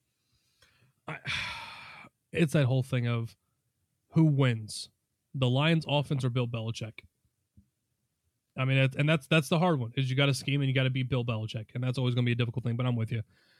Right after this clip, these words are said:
I definitely look at the Lions. Uh, another big spread here. Tampa Bay getting ten points in the Super Bowl rematch. Um, definitely looks like a lot of people are all in on Tampa Bay.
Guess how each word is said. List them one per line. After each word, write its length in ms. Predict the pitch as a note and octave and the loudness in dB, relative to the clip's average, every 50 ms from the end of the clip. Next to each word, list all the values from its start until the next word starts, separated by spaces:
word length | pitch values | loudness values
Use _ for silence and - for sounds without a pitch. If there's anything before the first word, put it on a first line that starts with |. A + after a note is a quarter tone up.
| _ _ - | _ _ 2
I 120 | D#3+ D#3+ D#3 | 4 4 4
definitely 320 | C3+ D3+ C#3 C3+ B2+ B2 | 6 4 4 4 4 4
look 140 | B2+ A#2+ - | 2 0 0
at 100 | A#2 A2 | -2 -4
the 80 | A2+ | -2
Lions. 560 | A2 A2+ A2+ A#2 A#2 A#2 A#2 A2+ A2+ G#2 - _ _ _ _ _ _ _ _ - | -2 0 0 0 2 0 0 -2 -4 -6 -10 _ _ _ _ _ _ _ _ -4
Uh, 360 | B2+ B2 B2 B2 B2 B2 B2+ B2 | -2 0 0 0 0 0 -2 -2
another 220 | C3+ D3+ D#3 D3+ | 0 0 0 0
big 200 | D3 C#3 D3+ C#3+ | 2 0 0 -2
spread 320 | C3 - - D#3 D3 C#3+ C3+ | -2 -2 0 2 4 4 4
here. 500 | C3 C3+ C#3 C#3+ C#3+ C#3 C#3 C3+ C3 - _ _ _ - | 4 4 4 4 4 4 2 0 -2 -6 _ _ _ -2
Tampa 200 | - D#3 D3 C#3+ | 0 0 2 2
Bay 180 | C3 C#3 C#3 C#3 | 2 2 2 2
getting 320 | C3 B2+ C#3+ C3 B2 A#2+ | 2 2 2 2 2 0
ten 300 | - - D#3 C#3+ C3+ C3 | -2 -2 0 0 0 0
points 400 | C3 - - D3 C#3 C#3 C3 - - | -2 -4 -4 -2 -2 -2 -2 -4 -4
in 80 | C3 | -2
the 80 | C3 B2+ | -2 -2
Super 220 | - - C#3+ C#3 | -2 -4 -4 -4
Bowl 260 | C3 C3 B2+ B2 B2 | -2 -2 -2 -2 -2
rematch. 640 | B2 D3+ D#3 D#3 D#3 D3+ D3+ D3+ D3 C3+ C3+ - - - _ _ _ _ _ _ _ _ _ _ _ _ _ _ _ - | 0 0 0 2 2 2 2 2 0 -2 -4 -6 -12 -14 _ _ _ _ _ _ _ _ _ _ _ _ _ _ _ -4
Um, 440 | C3 C3 C3+ C3+ C3+ C3+ C#3 C3+ C3 - _ - D#3+ D3+ C3+ | -2 0 2 2 0 -2 -4 -8 -10 -14 _ -8 -8 -4 2
definitely 600 | B2+ F#3+ G#3 G#3+ G#3 G#3 F#3+ F3 E3 E3 D#3 C#3+ | 4 6 6 6 6 4 4 4 6 4 4 4
looks 220 | C#3 C#3 D3 C3 - | 4 2 2 2 2
like 100 | C#3+ C3 | 0 2
a 40 | |
lot 240 | C3 C3+ C#3 D3 C#3+ | 2 2 2 2 2
of 60 | C#3 C3 | 0 0
people 240 | C#3+ C3 C3 C3 B2+ | 0 -2 -2 -2 -4
are 220 | B2 C3 C#3 C#3 - _ _ _ _ _ _ _ _ - | -2 -4 -4 -4 -6 _ _ _ _ _ _ _ _ 0
all 300 | - G3 F#3+ F3+ E3 D#3 | 4 6 6 6 6 6
in 260 | D3+ C#3 B2+ B2 C3+ - | 4 2 2 -2 -4 -2
on 160 | D3 D3 C#3 | -2 -2 0
Tampa 240 | C3+ D3+ C#3 C3 B2 | 2 2 2 2 2
Bay. 220 | B2+ B2 A#2 A#2 | 0 0 -2 -2